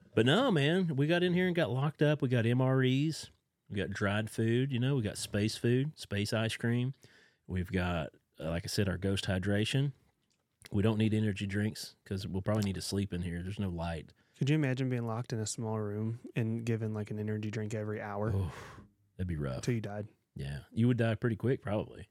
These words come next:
Speaker 1: if you were taking one every hour
Speaker 2: Think so?
Speaker 1: for hydration. But yeah, so we're, we're be-, we're keeping ourselves safe from the oncoming apocalypse that's happening out there in the world. We,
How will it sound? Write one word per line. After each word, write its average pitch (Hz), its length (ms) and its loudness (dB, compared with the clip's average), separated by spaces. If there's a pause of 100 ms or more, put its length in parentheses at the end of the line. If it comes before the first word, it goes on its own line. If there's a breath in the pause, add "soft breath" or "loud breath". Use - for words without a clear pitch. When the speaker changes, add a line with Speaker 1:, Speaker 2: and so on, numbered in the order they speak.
(100)
Speaker 1:
if - 80 -20
you 95 40 0
were 92 60 -2
taking 92 240 -2
one 90 120 -2
every 82 220 -6
hour 101 340 -6 (100)
Speaker 2:
Think 139 140 -2
so? 196 180 -2 (220)
Speaker 1:
for 85 120 -8
hydration. 82 600 -4 (1200 soft breath)
But 123 80 6
yeah, 151 160 6
so 127 180 2
we're, 143 220 2
we're 131 160 0
be-, 151 220 2
we're 139 100 0
keeping 175 260 0
ourselves 147 360 0
safe 131 260 2
from 107 160 0
the 107 80 2
oncoming 110 540 0
apocalypse 101 540 -2
that's 85 120 -6
happening 92 360 -2
out 90 160 -4
there 92 120 0
in 87 80 -4
the 85 60 -4
world. 92 340 -2
We, 101 220 0